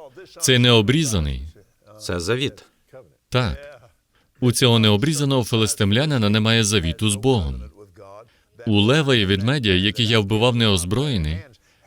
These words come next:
Speaker 1: теж не було завіту з Богом. Тоді в чому різниця? Давид не бачив різниці.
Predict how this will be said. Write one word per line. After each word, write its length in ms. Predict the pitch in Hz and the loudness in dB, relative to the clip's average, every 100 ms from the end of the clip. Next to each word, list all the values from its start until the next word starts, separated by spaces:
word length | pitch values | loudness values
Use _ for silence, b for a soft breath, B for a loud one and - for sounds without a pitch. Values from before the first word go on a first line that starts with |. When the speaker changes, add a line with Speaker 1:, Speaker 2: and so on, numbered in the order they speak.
| 120 | -6
Speaker 1:
теж 220 | 151 165 | -2 0
не 80 | 135 | 0
було 240 | 113 113 101 | 0 0 2
завіту 400 | 101 80 95 98 | 0 0 -2 -2
з 40 | |
Богом. 480 | 101 127 76 64 64 147 147 131 185 175 175 _ _ 127 170 170 127 - _ _ _ _ _ _ _ _ _ _ _ _ _ _ | 0 0 -2 -6 -12 -18 -20 -20 -20 -20 -20 _ _ -20 -20 -20 -20 -20 _ _ _ _ _ _ _ _ _ _ _ _ _ _
Тоді 300 | 120 113 107 | -2 2 2
в 100 | 95 | 0
чому 300 | - 175 180 | -4 -4 -2
різниця? 720 | 175 147 135 85 - 65 73 - _ _ _ _ _ 90 90 92 _ _ _ _ _ _ _ _ _ _ - | -2 -2 -4 -4 -6 -10 -14 -18 _ _ _ _ _ _ _ _ _ _ _ _ _ _ _ _ _ _ -6
Давид 420 | 82 127 139 139 | 2 4 4 2
не 80 | 147 | 2
бачив 360 | 101 85 107 | 0 0 0
різниці. 640 | 117 120 151 151 - 64 | 0 -2 -4 -6 -8 -10